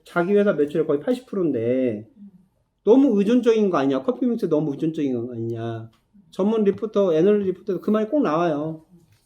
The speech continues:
근데 저는 반대로 생각해 봅니다. 그게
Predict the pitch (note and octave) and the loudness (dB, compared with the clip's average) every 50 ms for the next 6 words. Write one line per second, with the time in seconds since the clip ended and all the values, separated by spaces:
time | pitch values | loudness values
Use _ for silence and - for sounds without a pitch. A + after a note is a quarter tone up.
0 | _ _ _ - C4 A3+ - C4+ C#4+ C#4 C4+ B3 B3+ - _ _ _ _ _ _ | _ _ _ -8 -2 2 2 2 4 4 2 0 -2 -6 _ _ _ _ _ _
1 | _ _ _ - _ _ _ _ - - A3 B3+ C4 E4 D4+ D4 D#4 D#4 D#4 D4+ | _ _ _ -20 _ _ _ _ -2 2 4 4 4 4 4 4 4 4 2 2
2 | D4 B3+ G#3+ F#3 E3+ D#3 D3 D3 D3 - _ _ _ _ - - - - _ _ | 2 0 -2 -4 -4 -6 -8 -12 -14 -20 _ _ _ _ -20 -20 -20 -20 _ _
3 | _ - - - - _ _ _ _ - - A3+ G#3 B3+ A#3+ A3 G3+ E3 D#3 - | _ -20 -20 -20 -20 _ _ _ _ -8 -4 2 6 8 8 8 8 6 4 0
4 | - - | -4 -20